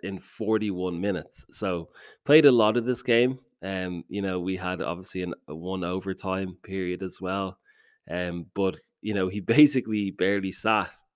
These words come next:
um, the entirety of this game. In fairness, neither did R J. R J played forty-four out of, you know,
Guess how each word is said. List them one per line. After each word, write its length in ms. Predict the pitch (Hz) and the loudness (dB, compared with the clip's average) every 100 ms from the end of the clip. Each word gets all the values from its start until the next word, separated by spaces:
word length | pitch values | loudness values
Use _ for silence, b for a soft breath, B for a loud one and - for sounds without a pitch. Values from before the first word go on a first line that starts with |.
| - | -10
um, 260 | 90 85 82 | -8 -8 -6
the 100 | 95 | -6
entirety 480 | 92 - 92 92 90 | -6 -4 -2 -2 -4
of 80 | 85 | -6
this 160 | 87 | -8
game. 260 | - 87 87 | -6 -4 -6
In 380 | - - - - | -12 -20 -10 4
fairness, 340 | 180 165 143 | 6 6 4
neither 260 | 165 175 160 | 6 6 6
did 200 | 123 107 | 4 2
R 220 | 101 113 | 2 2
J. 340 | 95 87 90 - | 0 -4 -6 -6
R 160 | 113 123 | -2 0
J 160 | 135 | 0
played 300 | 117 107 95 | -2 -4 -4
forty-four 920 | - 98 101 95 - 90 95 92 92 - | -6 -4 -4 -6 -6 -4 -2 -2 -4 -4
out 240 | 90 92 | -6 -6
of, 160 | 90 85 - - _ _ _ _ _ - | -8 -10 -20 -20 _ _ _ _ _ -12
you 60 | 87 | -8
know, 340 | 87 87 | -6 -6